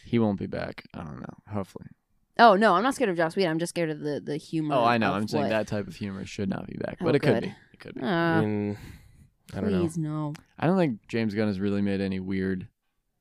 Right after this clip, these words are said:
Speaker 3: Well,
Speaker 1: Well,
Speaker 3: he,
Speaker 1: Peacemaker
Speaker 3: again, he's
Speaker 1: had a
Speaker 3: always had
Speaker 1: few,
Speaker 3: someone over him.
Speaker 1: yeah, Peacemaker had a few questionable sexual jokes.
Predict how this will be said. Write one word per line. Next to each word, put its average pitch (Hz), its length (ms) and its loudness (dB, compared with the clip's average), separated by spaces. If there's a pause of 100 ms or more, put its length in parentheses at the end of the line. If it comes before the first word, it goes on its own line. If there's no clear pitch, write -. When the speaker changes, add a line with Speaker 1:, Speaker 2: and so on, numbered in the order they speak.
(840)
Speaker 3:
Well, - 220 8
Speaker 1:
Well, 175 100 6
Speaker 3:
he, - 60 -6
Speaker 1:
Peacemaker - 160 2
Speaker 3:
again, 117 200 8
he's 110 100 6
Speaker 1:
had 113 40 8
a - 40 12
Speaker 3:
always 110 140 8
had 113 100 6
Speaker 1:
few, 123 60 4
Speaker 3:
someone 101 220 2
over 95 240 0
him. 92 180 -6
Speaker 1:
yeah, - 100 -12 (160)
Peacemaker 156 440 -6
had 101 160 -10
a 95 60 -14
few 90 300 -10 (420)
questionable 92 640 -6
sexual 92 440 -6
jokes. - 480 -6